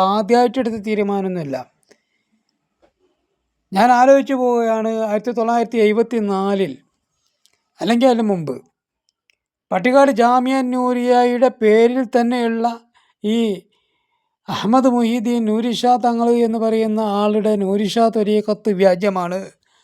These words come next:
എന്ന് പഠിച്ചറിഞ്ഞ് മനസ്സിലാക്കിക്കൊണ്ട് പ്രമേയം അവതരിപ്പിച്ചിട്ടുണ്ട്, അല്ലെങ്കിൽ പ്രമേയം പാസ്സാക്കിയിട്ടുണ്ട്. ഇതുപോലെ പല ത്വരീഖത്തിൻ്റെ പേരിലും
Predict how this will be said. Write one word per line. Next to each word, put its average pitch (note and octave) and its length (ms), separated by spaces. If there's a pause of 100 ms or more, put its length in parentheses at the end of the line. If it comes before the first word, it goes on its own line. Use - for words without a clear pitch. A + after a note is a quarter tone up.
(340)
എന്ന് A#3 220
പഠിച്ചറിഞ്ഞ് A3+ 640
മനസ്സിലാക്കിക്കൊണ്ട് G#3+ 840
പ്രമേയം G#3 540
അവതരിപ്പിച്ചിട്ടുണ്ട്, F#3+ 800
അല്ലെങ്കിൽ G3 320
പ്രമേയം G3 380
പാസ്സാക്കിയിട്ടുണ്ട്. D3+ 640 (1080)
ഇതുപോലെ C#4 460 (240)
പല A#3+ 140 (300)
ത്വരീഖത്തിൻ്റെ A#3 760
പേരിലും F3 420